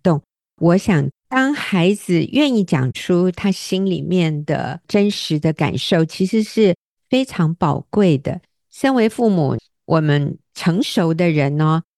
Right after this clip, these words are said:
会愿意道歉，说：“哦，对不起，你有这样的感受。”可是我没有那个意思哦。OK，我们就会开始为自己解释。但是小金的女儿很诚实地说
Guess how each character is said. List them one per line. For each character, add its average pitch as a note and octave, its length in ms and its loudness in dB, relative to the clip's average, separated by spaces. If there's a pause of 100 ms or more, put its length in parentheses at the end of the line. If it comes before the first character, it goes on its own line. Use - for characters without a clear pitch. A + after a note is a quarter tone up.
会 E3+ 560 0
愿 G#3+ 180 2
意 F3+ 80 2
道 D#3+ 200 0
歉， - 460 -4
说 - 340 0
：“哦， D#3+ 320 -2 (340)
对 E3 120 2
不 D3+ 100 -8
起， - 400 -8 (440)
你 D#3 120 4
有 C#3+ 140 2
这 E3 140 0
样 D3 180 2
的 A#2 100 0
感 - 240 -4
受。” E3 320 -2 (220)
可 D#3 320 0
是 G#3+ 580 -2 (460)
我 A3 180 2
没 B3 180 0
有 D#4 120 0
那 C#4+ 140 -2
个 B3+ 120 -2
意 B3+ 160 0
思 G3+ 260 -2
哦。 F3 220 2
OK， D#3 320 -2
我 D3+ 120 0
们 D#3+ 100 0
就 G3+ 180 2
会 F#3+ 140 2
开 F#3 240 -2
始 - 220 -2
为 E3+ 180 2
自 E3 220 0
己 B2+ 360 -6
解 - 200 -2
释。 - 380 -4 (280)
但 D4+ 220 2
是 A#3+ 480 0 (260)
小 D3+ 280 0
金 G#3+ 340 0
的 F#3+ 140 2
女 D3 240 0
儿 C3+ 400 0
很 C#3 680 -2
诚 D#3+ 320 2
实 - 280 -2
地 E3 160 0
说 E3 420 -2